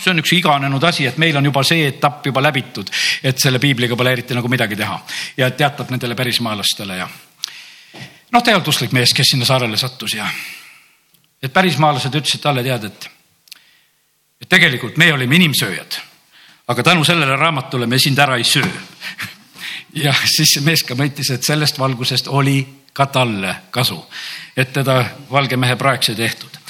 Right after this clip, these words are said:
Ja, ja sellepärast on see nii, et kallid, me vahest ei mõista seda tõelise valguse tähtsust.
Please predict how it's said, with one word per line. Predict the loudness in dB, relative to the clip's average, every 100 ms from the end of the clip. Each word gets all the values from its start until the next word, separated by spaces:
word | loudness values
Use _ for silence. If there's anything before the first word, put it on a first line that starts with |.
| -10 -6 4
Ja, | 4 4
ja | 2
sellepärast | 2 2 0 0 2
on |
see | 2 2
nii, | 0
et | -4 -8 2
kallid, | 4 4 4 4
me | 4
vahest | 4 2 2
ei | 4
mõista | 6 4 2 0
seda | -2 -4 0
tõelise | 2 2 0 -2 -2
valguse | -2 -4 -8 -8
tähtsust. | -8 -8 -8 -10 -12 -16